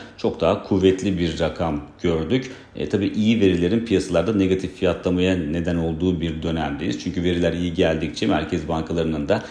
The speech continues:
enflasyonu kontrol altına almak için, e, daha güçlü adımlar atabileceğine yönelik bir algı söz konusu. Bu nedenle dün I S M imalat endeksi de piyasa beklentisinden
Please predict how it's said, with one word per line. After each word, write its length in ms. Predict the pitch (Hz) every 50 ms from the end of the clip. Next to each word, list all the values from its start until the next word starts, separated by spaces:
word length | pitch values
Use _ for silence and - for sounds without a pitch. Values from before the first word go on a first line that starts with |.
| - - - -
enflasyonu 560 | - 82 - - 92 85 82 - 87 92 90
kontrol 380 | - - 87 85 80 - 101 104
altına 340 | 95 80 78 73 - 82 82
almak 340 | 80 85 87 85 82 - -
için, 360 | - - 110 123 123 120 - -
e, 280 | 78 76 71 71 73
daha 180 | - 80 87 95
güçlü 340 | 95 92 85 - - 104 73
adımlar 420 | 58 - 80 87 90 90 90 87
atabileceğine 680 | - - - - 90 80 82 85 80 80 87 90 92 90
yönelik 440 | 87 80 80 80 85 104 101 -
bir 140 | - 98 - -
algı 460 | - 80 85 85 85 82 85 95 92 95 - - - -
söz 360 | - - - 85 82 - - -
konusu. 520 | - - 113 - - - 135 127 110 113
Bu 100 | 127 117
nedenle 420 | 95 82 76 71 67 - 98 90
dün 100 | 92 95
I 200 | 82 80 87 87
S 160 | 82 - 87 82
M 80 | 87 87
imalat 440 | 85 85 80 82 85 82 - -
endeksi 440 | 71 85 85 82 85 80 - - 98
de 100 | 90 80
piyasa 340 | - - 87 80 - 85 82
beklentisinden 840 | 82 76 - - 80 82 78 - - - - 85 85 87 87 85